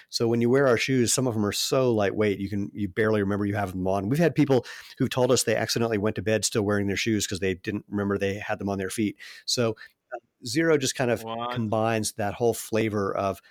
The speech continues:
Speaker 1: lightweight and close to barefoot, and, uh, and also just is something that's kind of memorable because we are an X instead of a Z.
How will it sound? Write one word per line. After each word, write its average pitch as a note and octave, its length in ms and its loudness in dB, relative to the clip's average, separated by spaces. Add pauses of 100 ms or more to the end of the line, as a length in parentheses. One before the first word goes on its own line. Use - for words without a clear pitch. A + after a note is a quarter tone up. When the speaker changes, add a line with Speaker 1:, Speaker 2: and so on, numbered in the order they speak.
(200)
Speaker 1:
lightweight A2+ 800 0
and G#2 720 -4
close B2+ 320 0
to B2 80 -4
barefoot, A2 720 -2
and, G2+ 340 -6 (240)
uh, G#2 240 -6
and A2+ 100 -2
also A2+ 220 -2
just G2+ 220 -6
is G2 120 -2
something G2+ 320 -2
that's G2 160 -4
kind G2+ 140 -6
of F#2+ 80 -4
memorable G2 400 -2
because F#2+ 340 -8
we F#2 180 -8
are F2+ 140 -4
an F#2 160 -6
X - 280 -6
instead F2+ 300 -6
of E2+ 60 -8
a F2 60 -10
Z. F#2 380 -8